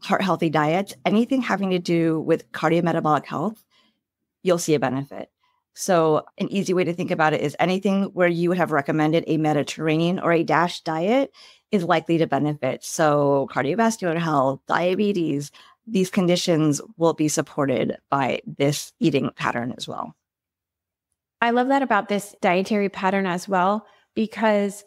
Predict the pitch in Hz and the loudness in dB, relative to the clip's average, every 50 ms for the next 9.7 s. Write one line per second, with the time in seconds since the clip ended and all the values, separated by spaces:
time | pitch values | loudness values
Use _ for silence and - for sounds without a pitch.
0 | _ _ _ _ _ - 208 220 226 214 214 233 240 254 240 247 214 214 190 185 | _ _ _ _ _ -2 0 2 2 2 2 0 0 0 0 0 -2 -2 -2 0
1 | - 226 226 - - 208 202 202 196 196 202 208 208 208 190 190 202 202 - - | -2 -2 -2 -2 -2 -2 0 2 2 2 2 2 2 2 2 2 2 0 -2 -6
2 | - _ _ 214 202 202 190 185 190 208 208 214 202 196 - 185 185 185 - 220 | -12 _ _ -6 -4 -2 0 0 2 2 2 2 0 0 0 -2 -4 -2 -2 -2
3 | 202 - 214 202 202 190 185 196 180 156 - - 202 190 190 196 190 185 180 185 | -2 0 -2 -2 -2 -2 0 0 0 0 0 -2 -4 -4 -2 0 0 0 0 -2
4 | 185 - 208 208 208 208 202 - _ _ _ _ _ _ _ _ _ _ _ - | -4 -4 -4 -2 -2 -2 -4 -8 _ _ _ _ _ _ _ _ _ _ _ 0
5 | 233 233 226 220 220 214 214 202 214 220 - - 208 196 - 185 185 180 - 190 | 2 2 2 2 2 2 2 2 -2 -8 -4 -2 -2 -2 0 -2 -4 -4 -4 -4
6 | 190 185 185 185 180 175 - 226 226 208 214 196 190 - 202 185 185 180 185 175 | -2 -2 -2 -2 -4 -2 -2 -2 -2 0 0 -2 0 2 0 0 0 -2 -4 -6
7 | 180 175 180 - 185 175 - 214 214 214 214 220 208 208 240 202 190 190 202 185 | -6 -8 -6 -8 -8 -6 -4 -4 -4 0 0 -2 0 2 2 0 2 2 0 0
8 | 185 - 226 185 180 - 202 185 180 190 190 185 - 220 214 220 220 220 247 220 | 0 -2 -2 -4 -2 -2 -2 0 0 -2 -2 0 0 2 2 2 2 2 0 0
9 | 202 - - 190 190 196 190 185 185 185 190 196 180 175 | 0 2 2 2 2 4 2 2 2 2 2 0 0 0